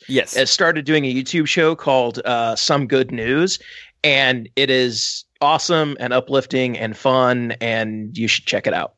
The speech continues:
Speaker 2: <laughs>
Speaker 1: Yes. I would definitely, I
Speaker 2: Yeah.
Speaker 1: think, check out episode, I think it's episode two, especially if you are a fan of the musical Hamilton, 'cause you get to
Speaker 2: Yes. <laughs>
Speaker 1: see them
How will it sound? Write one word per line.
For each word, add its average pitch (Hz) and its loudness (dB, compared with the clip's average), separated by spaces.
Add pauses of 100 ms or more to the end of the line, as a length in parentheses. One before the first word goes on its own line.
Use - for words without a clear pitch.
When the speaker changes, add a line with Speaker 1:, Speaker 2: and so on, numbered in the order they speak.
Speaker 2:
<laughs> - - (420)
Speaker 1:
Yes. 120 -2 (380)
I 143 2
would 143 2
definitely, 180 2
I 135 0
Speaker 2:
Yeah. 175 2
Speaker 1:
think, 175 -2
check - -2
out 196 2
episode, 165 2 (200)
I 151 -6
think 165 -2
it's 127 0
episode 147 0
two, 147 2
especially 147 0
if 123 -4
you 135 2
are 123 4
a 117 0
fan 127 0
of 113 -2
the 113 -8
musical 110 -4
Hamilton, 143 -2 (520)
'cause 123 -2
you 127 0
get 127 0
to - -2
Speaker 2:
Yes. 139 0
<laughs> - 0
Speaker 1:
see 160 0
them 143 0